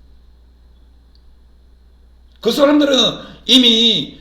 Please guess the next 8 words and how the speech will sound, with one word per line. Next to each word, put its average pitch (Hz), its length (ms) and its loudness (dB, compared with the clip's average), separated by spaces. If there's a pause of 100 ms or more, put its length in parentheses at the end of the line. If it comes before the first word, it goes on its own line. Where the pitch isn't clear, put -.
(100)
자기들 233 340 -2
목적을 240 360 -4
가는 226 240 -2
거고, 127 760 -6 (3750)
그 233 100 -4
사람들이 247 400 0
게을러 233 340 4
가지고, 220 540 -2